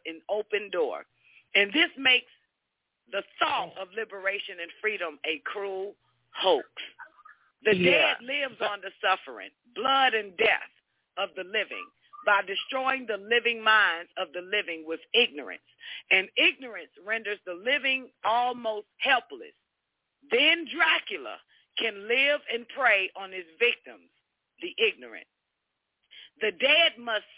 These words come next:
Speaker 1: sap the lives of the living because they have no life of their own. But when we quit supporting the dead by refusing to believe in their deceptions, and our non-knowledge continues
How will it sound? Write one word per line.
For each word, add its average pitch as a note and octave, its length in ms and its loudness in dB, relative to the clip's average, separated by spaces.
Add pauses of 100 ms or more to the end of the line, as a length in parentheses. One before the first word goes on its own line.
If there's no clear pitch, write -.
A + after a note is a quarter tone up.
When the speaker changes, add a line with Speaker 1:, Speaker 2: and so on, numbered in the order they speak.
Speaker 1:
sap C4+ 260 4 (460)
the G3 100 -8
lives A3 520 2
of F3+ 120 -8
the F#3 100 -10
living F3 500 -2 (300)
because A3 440 2
they B3 160 2
have G#3+ 240 2
no A#3+ 200 -6
life A#3+ 400 0
of G3+ 120 -12
their G3 240 0
own. D#3 400 -8 (380)
But G3+ 260 -4
when C#4 260 -2
we C4 260 -10
quit F4+ 400 2 (200)
supporting D4+ 680 -2
the G#3 120 -6 (120)
dead G#3 420 2 (420)
by A#3+ 160 2
refusing D4+ 840 -2
to C#4+ 100 -6
believe B3 540 0
in A#3+ 160 -6
their A#3 180 2
deceptions, A#3 880 -2 (460)
and A3+ 160 4
our A#3 160 4
non-knowledge C#4 1400 2
continues C#4 560 -4